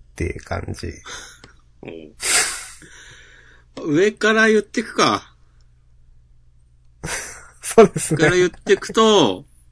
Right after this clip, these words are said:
Speaker 2: まあ、これ、先週言うべきだったんだけど、
Speaker 1: うん。
Speaker 2: タイミング的には多分。
Speaker 1: うん。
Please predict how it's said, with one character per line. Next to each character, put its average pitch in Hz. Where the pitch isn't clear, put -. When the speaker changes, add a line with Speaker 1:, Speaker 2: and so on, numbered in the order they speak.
Speaker 2:
ま 160
あ、 160
こ 220
れ、 233
先 285
週 277
言 269
う -
べ 277
き 220
だ 170
っ 151
た -
ん 101
だ 92
け 95
ど、 92
Speaker 1:
う 151
ん。 110
Speaker 2:
タ 113
イ -
ミ 98
ン 95
グ 92
的 90
に 87
は 76
多 78
分。 67
Speaker 1:
う 143
ん。 104